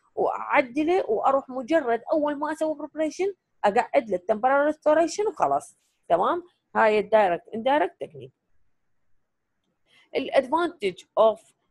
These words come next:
indirect over direct technique، شنو ال-، ال-، الادفانتج مالته؟ آه، there is no direct contact of a free monomer with the، آه، prepared tooth،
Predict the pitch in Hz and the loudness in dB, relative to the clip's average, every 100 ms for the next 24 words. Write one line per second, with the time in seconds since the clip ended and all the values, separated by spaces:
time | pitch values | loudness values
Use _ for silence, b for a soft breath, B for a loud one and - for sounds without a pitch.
0 | _ 254 277 269 269 262 277 - 220 214 | _ -8 2 4 4 2 -2 0 0 0
1 | 185 170 202 254 277 - 151 - 131 139 | -4 0 2 2 0 -6 -18 -16 -16 -16
2 | _ _ _ - 311 262 190 123 - - | _ _ _ -4 -2 0 -2 -6 -10 -6
3 | 170 - - 175 175 165 165 165 156 139 | -6 -6 -8 -4 -2 -2 -4 -8 -6 -4
4 | 143 151 147 _ _ _ - 202 165 - | -6 -8 -12 _ _ _ -4 -2 -2 -6
5 | 214 277 - 277 226 269 302 262 269 254 | 0 2 2 -2 -6 -4 -2 2 4 4
6 | 240 - 247 240 240 247 247 _ _ _ | 2 -4 -6 -6 -2 -2 -2 _ _ _
7 | _ 202 220 220 - 190 - 233 240 240 | _ 2 2 2 -6 -6 -2 -2 0 -6
8 | 196 214 220 220 226 226 - 202 196 190 | -6 -2 -2 0 0 0 0 -2 0 -2
9 | 214 220 165 170 170 - - 202 - 226 | -2 -2 -2 0 0 -2 -2 -4 0 2
10 | 226 208 _ 208 208 208 214 | 2 0 _ -4 0 0 -2